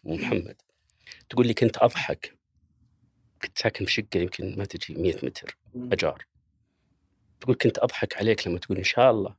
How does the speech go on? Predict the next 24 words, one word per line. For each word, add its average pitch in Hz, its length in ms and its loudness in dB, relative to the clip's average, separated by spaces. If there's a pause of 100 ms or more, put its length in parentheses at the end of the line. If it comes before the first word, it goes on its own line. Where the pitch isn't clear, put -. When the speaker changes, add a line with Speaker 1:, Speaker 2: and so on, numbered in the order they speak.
Speaker 1:
أسكنك - 400 -6
في - 100 -4
قصر.'" - 440 -12 (1000)
Speaker 2:
سبحان 98 720 -2
الله. - 460 -12 (1600)
Speaker 1:
الحين 117 180 6
ساكنة 101 300 0
في - 80 -16
قصر. - 460 -10
Speaker 2:
ما 131 160 8
شاء 113 200 6
الله، 120 200 6
تبارك 117 260 2
Speaker 1:
الحمد 95 300 6
لله. 107 100 4
Speaker 2:
الله. 107 240 2
<laughs> - 320 2
Speaker 1:
فأنا 123 160 8
أقول 151 260 8
لك، 123 140 4 (280)
يعني، 104 420 6
يعني 101 360 4 (280)
إذا 117 160 2
وضعت 127 500 0